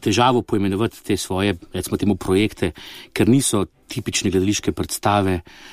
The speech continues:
Eh, tudi to, kar, eh, predstavljava danes, pravzaprav težko rečem, da je predstava. Je pa prvi dih svobode, pravzaprav to je prva stvar, s katero sem se začel ukvarjati po odpovedi. Eh,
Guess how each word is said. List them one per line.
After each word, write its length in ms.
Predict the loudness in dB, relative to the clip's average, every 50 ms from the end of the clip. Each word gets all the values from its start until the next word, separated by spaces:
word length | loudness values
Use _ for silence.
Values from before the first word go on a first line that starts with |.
| -20 -20 -20 -16 -6
Eh, 280 | -2 0 2 2 2 0
tudi 160 | 0 -2 -4 0
to, 160 | 2 2 2 4
kar, 180 | 2 0 0
eh, 480 | 0 2 2 2 0 0 -2 -4 -4 -6
predstavljava 600 | -8 -12 -12 -6 -2 0 2 2 2 2 0 0
danes, 640 | -2 0 0 2 2 2 2 0 -2 -6 -8 -10 -12 -12
pravzaprav 520 | -8 -6 -4 -4 -4 -4 -2 -2 -2 0 0 -2 -4 -4 -8 -12 -4
težko 320 | -2 0 0 2 2 4 4
rečem, 260 | 4 4 2 0 0
da 60 | 2
je 80 | 0 0
predstava. 680 | -2 -4 -8 -8 -8 -4 -2 0 0 2 0 -2 -4 -6 -12 -20 -20 -18 -18 -16 -16 -16 -16 -18 -18 -2 0
Je 120 | 2 2 4
pa 80 | 2
prvi 300 | 2 2 2 2 2 0
dih 240 | -2 -4 -4 -4 -4 0
svobode, 480 | 0 2 2 2 2 0 0 -2 -4
pravzaprav 320 | -8 -8 -6 -4 -4 -4 0
to 120 | 0 0
je 40 | 0
prva 280 | 2 0 0 2 0
stvar, 280 | 0 0 2 2 2 2
s 80 | 0 -2
katero 240 | -2 0 0 0
sem 140 | 0 -2 -2
se 100 | -2 -2
začel 220 | -2 0 0 0 0
ukvarjati 460 | 0 0 0 0 2 0 0 -2 -6 _
po 100 | 0 2 2 2
odpovedi. 560 | 0 -4 -6 -4 -2 0 2 0 0 0 0 -2
Eh, 760 | -4 -6 -18 -20 -20 -20 -20 -20 -20 -20 -20 -14 -4 0